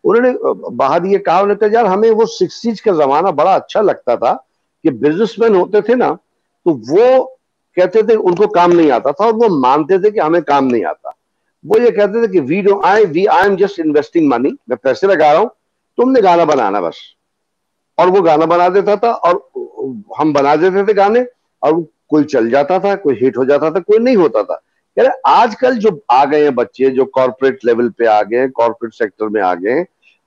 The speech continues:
उनका रोना ये है, उनका problem ये है कि वो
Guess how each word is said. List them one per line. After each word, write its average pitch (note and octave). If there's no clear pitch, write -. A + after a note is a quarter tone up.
उनका G#3
रोना D#3+
ये C#3+
है, C#3+
उनका D3
problem B2
ये A2+
है D#3
कि D#3+
वो E3